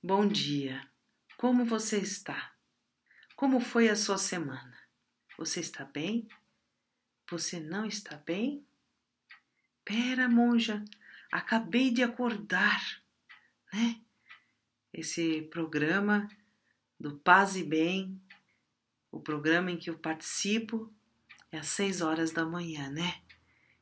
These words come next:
Então, o dia amanhece com uma madrugada também movimentada. E aí, temos o nosso tempo de descanso,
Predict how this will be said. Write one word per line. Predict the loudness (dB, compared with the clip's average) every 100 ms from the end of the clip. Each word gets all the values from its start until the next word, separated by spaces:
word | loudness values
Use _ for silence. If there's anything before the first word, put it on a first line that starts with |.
| _ -14
Então, | -12 0 6 6 6 0 -8 -20 _ _ _ -6
o | -4
dia | -2 2 4
amanhece | 4 0 2 2 2 0 0 0 -2 -4 -8 _ _ _ _ -8
com | -4
uma | 0 2
madrugada | 2 2 0 4 8 8 4 -2
também | 2 4 4 2 2 2 2
movimentada. | 0 -2 -2 -4 -4 4 8 10 10 6 2 0 -14 -20 -20 -20 -20 -20 -20 _ _ _ -10
E | -2
aí, | 0 2 0 -4 -12 _ _ -2
temos | 0 2 4
o |
nosso | 4 4 0 -4
tempo | -2 -2 -2
de | -2 0
descanso, | 0 0 2 2 2 0 -2